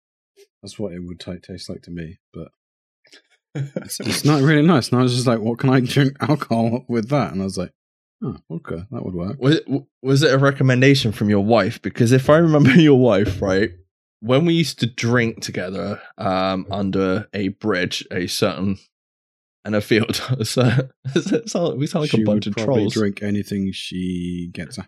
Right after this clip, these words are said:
Speaker 1: hands on.
Speaker 3: Yeah. Now, I remember
Speaker 1: Not,
Speaker 3: your
Speaker 1: not a lot's
Speaker 3: wife.
Speaker 1: changed,
Speaker 3: <laughs>
Speaker 1: to be fair.
Speaker 3: No,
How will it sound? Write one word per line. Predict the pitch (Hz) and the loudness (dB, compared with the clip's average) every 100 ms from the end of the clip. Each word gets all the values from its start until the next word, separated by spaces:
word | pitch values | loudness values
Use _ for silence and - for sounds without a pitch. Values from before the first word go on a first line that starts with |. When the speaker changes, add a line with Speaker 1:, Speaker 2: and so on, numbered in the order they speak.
| - | -12
Speaker 1:
hands | 98 92 76 | -10 -10 -12
on. | 67 78 - _ _ _ _ | -14 -16 -20 _ _ _ _
Speaker 3:
Yeah. | 120 107 - - _ _ - | -4 -2 -2 -8 _ _ -8
Now, | 107 | -4
I | 107 160 | 0 2
remember | 190 160 131 110 | 2 2 2 4
Speaker 1:
Not, | 104 | 4
Speaker 3:
your | 113 98 | 4 4
Speaker 1:
not | |
a | 107 | 2
lot's | 87 101 | 2 0
Speaker 3:
wife. | |
Speaker 1:
changed, | - 82 80 - - - | -2 -4 -8 -12 -16 -20
Speaker 3:
<laughs> | - | -2
Speaker 1:
to | - | 0
be | 87 | 0
fair. | 90 85 101 - - - - 480 - 403 180 | -2 -4 -8 -8 -4 -2 2 0 2 0 2
Speaker 3:
No, | 175 175 | 0 0